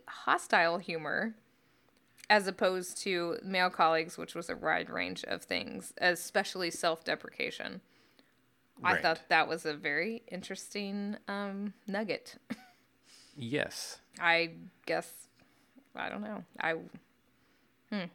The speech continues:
Speaker 1: I have a lot of really funny friends, so I would have not called that at all. I would love to see that formally studied.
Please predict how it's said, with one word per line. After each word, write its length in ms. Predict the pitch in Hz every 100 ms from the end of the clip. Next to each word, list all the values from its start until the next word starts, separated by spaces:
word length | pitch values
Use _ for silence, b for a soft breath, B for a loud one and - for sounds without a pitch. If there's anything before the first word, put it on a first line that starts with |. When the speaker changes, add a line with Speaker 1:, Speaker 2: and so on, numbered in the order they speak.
| - -
Speaker 1:
I 40 |
have 80 | 180
a 40 |
lot 160 | 190 196
of 160 | 190 -
really 280 | 185 190 196
funny 360 | - 190 190
friends, 500 | 175 165 170 202 -
so 140 | - -
I 240 | - 160
would 300 | 165 170 170
have 280 | 170 185 165
not 460 | 170 170 175 - - B B B B -
called 520 | - 247 269 190 156
that 280 | 147 147 -
at 100 | 165
all. 400 | - 196 160 151
I 140 | - 170
would 160 | 180
love 240 | 180 185 196
to 300 | 202 180 170 165
see 240 | - 185
that 320 | 175 165 -
formally 480 | - 175 175 160 156
studied. 420 | - 160 151 82